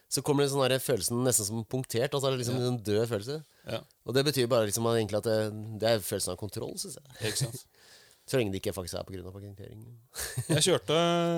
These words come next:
Speaker 2: kjørte e-biken min, eh, altså, jeg pendlet til å få jobb med den, og så hadde jeg Argo Tal foran og Krypto Tal bak.
Speaker 1: Mm.
Speaker 2: Eh, og den,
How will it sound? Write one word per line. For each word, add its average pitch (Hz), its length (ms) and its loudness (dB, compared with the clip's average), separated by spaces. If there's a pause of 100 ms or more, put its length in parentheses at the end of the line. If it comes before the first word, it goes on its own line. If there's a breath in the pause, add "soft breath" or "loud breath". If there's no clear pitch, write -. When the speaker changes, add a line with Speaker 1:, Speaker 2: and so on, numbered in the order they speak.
(540)
Speaker 2:
kjørte 151 240 -2
e-biken 101 400 -2
min, 113 200 -4
eh, 113 460 -4
altså, 110 220 -6
jeg 110 280 -2
pendlet 98 260 -6
til 101 100 -2
å 90 60 -12
få 104 120 -4
jobb 90 140 -8
med 107 120 -4
den, 117 100 -6
og 113 140 -4
så 110 120 -4 (640)
hadde 104 240 -6
jeg 104 400 -8 (560)
Argo 107 180 -2
Tal 104 460 0
foran 104 340 -2
og 104 420 0
Krypto 104 280 -10
Tal 104 140 -2
bak. 101 280 -4 (160)
Speaker 1:
Mm. 147 160 -4 (480 soft breath)
Speaker 2:
Eh, 113 560 0
og 113 80 -2
den, 123 160 0